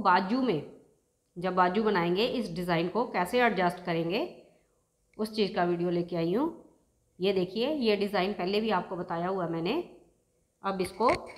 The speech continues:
बाजू पे कैसे सेट करना है, ये देखिए, बाजू के फंदे डाल के ये मैंने यहाँ पे दो चार नंबर की साइज़, जिसको दो चार का नाप बैंगल का आता है,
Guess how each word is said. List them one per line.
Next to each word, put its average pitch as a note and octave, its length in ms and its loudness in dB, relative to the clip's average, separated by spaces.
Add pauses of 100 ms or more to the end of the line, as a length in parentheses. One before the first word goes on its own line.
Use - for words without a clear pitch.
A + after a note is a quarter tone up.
(160)
बाजू F#3+ 280 8
पे C4 140 0
कैसे F#3 280 -2
सेट E3+ 220 -8
करना D#3+ 300 -12
है, C#3+ 60 -18 (280)
ये F3+ 80 -2
देखिए, F3+ 260 -4
बाजू F3 280 -2
के G3+ 160 -2 (680)
फंदे F#3+ 200 2
डाल F3 240 4
के F#3+ 140 -2 (340)
ये G3+ 120 4
मैंने F#3+ 300 4 (1900)
यहाँ G#3 260 4 (100)
पे A3+ 220 4 (1300)
दो B3+ 960 2
चार A#3 260 10
नंबर G#3+ 260 4
की G3+ 160 -2
साइज़, D3+ 300 -4 (760)
जिसको F3+ 440 -4
दो F#3 220 2
चार F3+ 360 2
का G3 320 0
नाप E3+ 420 -4
बैंगल E3+ 400 -2
का F3 120 -2
आता D#3 260 -2
है, A#3 180 -2